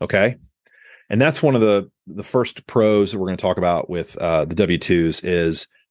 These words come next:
um, with the W two, you're not having to pay for everything. So there's a much lower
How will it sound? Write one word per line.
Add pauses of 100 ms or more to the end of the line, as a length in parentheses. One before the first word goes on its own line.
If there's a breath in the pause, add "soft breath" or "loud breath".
(220)
um, (800)
with
the
W
two,
you're
not
having
to
pay
for
everything.
So
there's
a
much
lower